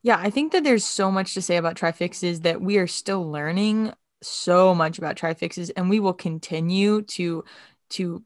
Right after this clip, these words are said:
bring new information and, and talk about it, especially when we get into, like, character, uh, analysis, um, that it's gonna be really big, that we're just gonna keep, keep bringing up new information, um, and maybe even some confessionals, but,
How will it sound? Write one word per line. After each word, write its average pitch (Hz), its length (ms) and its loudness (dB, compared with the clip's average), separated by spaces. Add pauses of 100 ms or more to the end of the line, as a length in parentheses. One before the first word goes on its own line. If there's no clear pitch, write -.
bring 220 300 4
new 220 160 6
information 190 560 2
and, 170 480 -2
and 180 100 -4
talk 180 200 2
about 180 180 4
it, 165 100 -4
especially 208 380 -2
when 175 160 0
we 165 60 -4
get 165 180 -4
into, 170 220 -4
like, - 240 -8 (100)
character, 190 760 2 (380)
uh, 175 280 0
analysis, 190 880 0
um, 165 520 -4 (1080)
that 180 220 2
it's 180 140 -4
gonna 196 220 4
be 156 400 -2 (480)
really 185 380 2
big, - 460 -2
that 185 120 -2
we're 170 80 0
just 165 180 -6
gonna 165 160 -6
keep, - 440 -2 (200)
keep 262 180 2
bringing 233 260 2
up 202 80 2
new 196 220 0
information, 170 800 -2
um, 160 580 -4 (760)
and 165 500 -2
maybe 180 260 0
even 175 360 2
some 190 200 -2
confessionals, 170 720 -2
but, 165 300 2